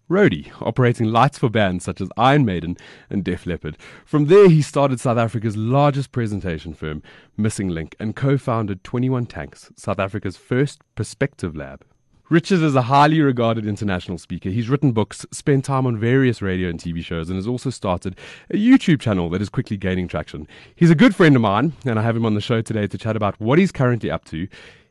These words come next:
if he thinks South Africa is a good news story, and how he feels about his latest talk getting to millions of views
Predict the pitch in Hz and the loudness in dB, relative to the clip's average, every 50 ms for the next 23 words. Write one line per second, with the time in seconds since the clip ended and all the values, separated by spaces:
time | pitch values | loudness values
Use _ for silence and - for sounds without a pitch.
0 | _ _ - 214 226 - 240 233 190 - - 180 165 151 - - - 127 - 156 | _ _ 2 2 4 4 4 2 4 4 4 4 4 4 0 -6 -12 -4 0 0
1 | 135 127 131 123 120 - 131 117 110 127 117 117 113 - 117 107 104 98 110 95 | 2 2 2 0 0 0 -2 -2 -2 -2 -2 -2 -4 -4 -6 -8 -6 -4 -4 -4
2 | 92 95 92 90 - - - 85 80 80 92 117 139 - _ _ _ _ _ _ | -2 -4 -4 -4 -6 -8 -8 -6 -4 -4 -4 -6 -6 -10 _ _ _ _ _ _
3 | _ _ _ - - 127 131 143 151 160 170 160 - 139 131 131 127 120 117 110 | _ _ _ -6 -2 2 4 6 6 6 4 4 2 2 2 2 2 0 -2 -2
4 | 104 98 98 101 98 117 107 101 104 110 131 135 151 147 - - 117 107 95 - | 0 0 0 0 -2 -4 -4 0 2 2 2 2 0 -4 -4 -4 -4 -6 -6 -6
5 | - 104 101 107 104 107 104 95 - 104 104 110 120 131 131 131 135 135 135 139 | -10 -6 -4 -2 -2 -2 -2 -4 -4 -4 -2 0 2 4 4 6 6 6 4 4
6 | 127 131 120 98 98 98 92 90 90 87 85 | 2 0 -2 -2 -2 -2 -2 0 -2 -2 -4